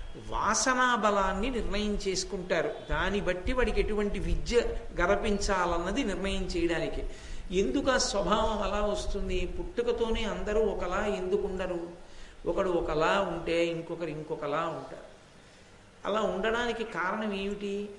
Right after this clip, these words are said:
అంటే, గత జన్మలలో చేసుకున్నటువంటి కర్మల యొక్క రుచి, వాసన ఏ ఉంటాయో వాటిని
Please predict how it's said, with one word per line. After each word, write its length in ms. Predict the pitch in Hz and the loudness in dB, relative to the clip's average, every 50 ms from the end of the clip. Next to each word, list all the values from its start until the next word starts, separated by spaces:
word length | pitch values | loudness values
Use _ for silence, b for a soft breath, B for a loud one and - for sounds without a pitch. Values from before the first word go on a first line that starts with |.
| - - | -14 -12
అంటే, 680 | 156 156 214 214 185 170 160 165 175 202 214 - - - - - - - - 143 | -10 -4 0 0 2 2 2 2 0 0 -2 -4 -6 -8 -10 -10 -10 -4 -2 -2
గత 160 | 143 202 214 | 0 0 2
జన్మలలో 880 | 208 - 175 226 220 226 226 226 226 220 220 220 220 214 214 208 208 208 214 | 2 6 6 8 8 8 6 4 4 6 6 6 6 6 8 6 6 6 4
చేసుకున్నటువంటి 1080 | 208 196 190 - 208 196 196 196 190 185 180 185 180 180 180 170 175 165 170 - - - | 2 2 2 2 0 0 0 -2 -4 -4 -4 -4 -4 -4 -4 -4 -6 -6 -4 -4 -4 -4
కర్మల 640 | - - - 139 147 175 196 208 226 220 214 202 180 175 | -4 -4 -4 -4 -4 -4 -4 -2 -2 0 0 0 0 0
యొక్క 280 | 170 170 - - 208 226 269 311 - - B B B B B B B B B B - - | -2 -4 -4 -2 0 0 2 0 0 -2 B B B B B B B B B B -12 -10
రుచి, 640 | 131 131 143 170 196 - - - - 277 277 285 262 | -8 -4 -2 0 0 0 -2 0 2 2 4 4 2
వాసన 720 | 196 156 156 156 180 190 - - 226 220 226 220 214 202 - | 2 2 2 2 4 4 2 2 2 2 2 4 4 2 4
ఏ 160 | 165 170 196 | 4 6 6
ఉంటాయో 540 | 208 202 202 190 180 180 170 165 165 180 214 | 6 6 4 2 0 -2 -4 -2 0 2 2
వాటిని 480 | 233 208 175 175 175 175 175 175 160 | 2 4 2 0 -2 -2 -4 -6 -6